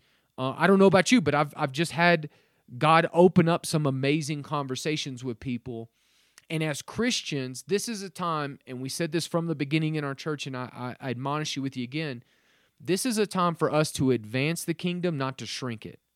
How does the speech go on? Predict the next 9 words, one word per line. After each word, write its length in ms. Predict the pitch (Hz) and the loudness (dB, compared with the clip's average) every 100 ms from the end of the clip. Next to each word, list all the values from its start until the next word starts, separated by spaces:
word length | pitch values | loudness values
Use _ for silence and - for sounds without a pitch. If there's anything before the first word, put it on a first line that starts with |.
| _ _ _ _ | _ _ _ _
to 100 | - | -10
take 220 | 135 165 151 | -4 -2 -2
a 60 | |
step 280 | - 131 - | -4 -6 -8
forward, 680 | - - 170 175 180 175 160 _ _ _ _ _ | -12 -4 0 2 0 -4 -8 _ _ _ _ _
not 200 | 131 139 | -8 -8
a 40 | 127 | -8
step 320 | - 139 98 | -6 -6 -6
back. 300 | 113 92 | -6 -6